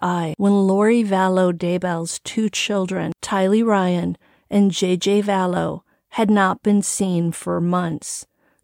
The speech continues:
During those months when the kids vanished, and months before that too, unbeknownst to the world and J J and Tylee's grandparents, the darkest of deeds were secretly going down.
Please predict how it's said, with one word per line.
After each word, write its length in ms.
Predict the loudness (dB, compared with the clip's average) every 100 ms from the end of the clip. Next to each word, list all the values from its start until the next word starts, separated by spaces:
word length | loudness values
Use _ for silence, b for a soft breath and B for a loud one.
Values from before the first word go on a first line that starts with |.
| -4
During 400 | 2 4 4 4
those 320 | 2 0 -2
months 400 | -2 -2 -4 -4
when 160 | -2 0
the 80 | -2
kids 400 | -4 -4 -4 -6
vanished, 680 | -4 -4 -4 -4 -8 -10 -16 b b b
and 180 | 2 4
months 340 | 4 2 0
before 480 | -4 -4 -2 0 0
that 300 | 0 -4 -8
too, 480 | -4 -2 0 -4 -10 b b b 0
unbeknownst 720 | 2 4 2 2 0 -2 -4
to 100 | -2
the 120 | 0
world 600 | 0 2 2 2 -2 -4
and 240 | 0 2 2
J 200 | 2 0
J 380 | 0 0 0 -2
and 120 | -4
Tylee's 520 | -4 -2 -2 0 -2 -2
grandparents, 880 | 0 2 2 0 -4 -4 -6 -10 -12 0
the 120 | 0
darkest 680 | 2 0 2 0 0 -4
of 180 | -2 -2
deeds 480 | -2 -4 -4 -4 -8 -2
were 160 | -2
secretly 800 | 0 -2 0 -2 -4 -6 -6 -8 -2
going 420 | 0 2 2 0
down. 580 | 0 -4 -4 -4 -6